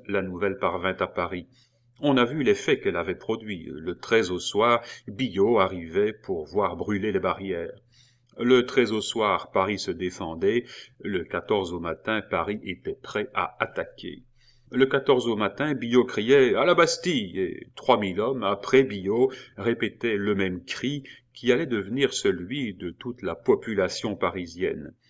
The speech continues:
C'est qu'il existait un monument qui, depuis près de cinq siècles, pesait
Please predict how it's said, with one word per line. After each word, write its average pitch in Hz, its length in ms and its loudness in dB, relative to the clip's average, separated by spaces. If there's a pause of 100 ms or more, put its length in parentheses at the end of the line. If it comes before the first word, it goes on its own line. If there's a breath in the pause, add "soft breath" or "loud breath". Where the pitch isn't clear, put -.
(520)
C'est 147 180 -6
qu'il 156 160 -2
existait 139 640 -4
un 117 80 2
monument 120 800 0
qui, 117 220 -10
depuis 110 420 -6
près 107 200 0
de 98 80 -4
cinq 98 340 -4
siècles, 123 520 0
pesait 98 840 -2